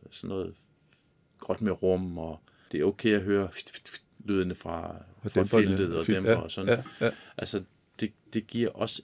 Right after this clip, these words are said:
Speaker 1: et eller andet, ligesom at høre en guitar, og man hører
Speaker 2: Ja.
Speaker 1: lydene fra,
Speaker 2: Ja.
Speaker 1: fra fingeren. Det gør noget, som man ikke lige kan sætte fingeren på, men det gør det, om, om det er autentisk eller ej.
Speaker 2: Ja, og det er måske mere som at være der, ikke? Altså, i stedet for, at
Speaker 1: Ja.
Speaker 2: det er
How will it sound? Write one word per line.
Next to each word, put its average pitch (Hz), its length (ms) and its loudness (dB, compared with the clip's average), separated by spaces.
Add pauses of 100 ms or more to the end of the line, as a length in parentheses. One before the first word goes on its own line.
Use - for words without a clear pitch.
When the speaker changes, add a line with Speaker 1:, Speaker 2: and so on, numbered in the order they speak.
Speaker 1:
et 120 100 -2
eller 110 140 -2
andet, 95 180 -4 (120)
ligesom 110 280 -4
at 98 60 -4
høre 98 440 -2 (640)
en 95 180 -10 (420)
guitar, 92 600 -4 (1000)
og 95 140 -8
man 95 180 -4
hører 101 380 2 (500)
Speaker 2:
Ja. 135 120 6
Speaker 1:
lydene 90 360 0
fra, 80 400 -6
Speaker 2:
Ja. 117 120 4
Speaker 1:
fra 85 120 0
fingeren. 110 320 -2 (400)
Det 104 100 -4
gør 110 160 2
noget, 113 400 4 (120)
som - 240 -8
man 90 180 -4
ikke 117 140 0
lige 127 80 -2
kan 123 80 -4
sætte 101 200 0
fingeren 117 300 -2
på, 110 160 -2
men 104 160 0
det 104 140 -4
gør 98 160 0
det, 95 160 -2 (100)
om, 65 280 -10 (120)
om 90 160 -10
det 90 120 -8
er 82 40 -6
autentisk 98 560 -6
eller 69 160 -2
ej. 101 160 -2
Speaker 2:
Ja, 120 160 12 (520)
og 113 100 4
det 113 60 10
er 107 40 8
måske 107 240 6
mere 117 240 12
som 101 160 4
at 90 80 4
være 95 240 8
der, 107 140 6
ikke? 107 120 2
Altså, 95 200 0
i 90 180 0
stedet 104 180 0
for, 107 80 4
at - 60 6
Speaker 1:
Ja. 90 40 6
Speaker 2:
det 101 100 6
er 90 220 4